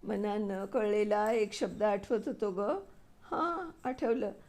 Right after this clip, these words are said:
अशी भलामण कशी करता शिंच्यानो?" असं म्हणाले बाबा.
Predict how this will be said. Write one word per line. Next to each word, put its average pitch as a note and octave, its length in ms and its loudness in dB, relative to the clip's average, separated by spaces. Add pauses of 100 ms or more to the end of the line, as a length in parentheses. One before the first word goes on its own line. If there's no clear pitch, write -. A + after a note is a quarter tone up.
(280)
अशी A3+ 240 -2
भलामण A3 680 2
कशी C4+ 320 0
करता B3 460 0
शिंच्यानो?" A3 840 0 (480)
असं A#3 260 -2
म्हणाले F#3+ 420 0
बाबा. F#3 320 -2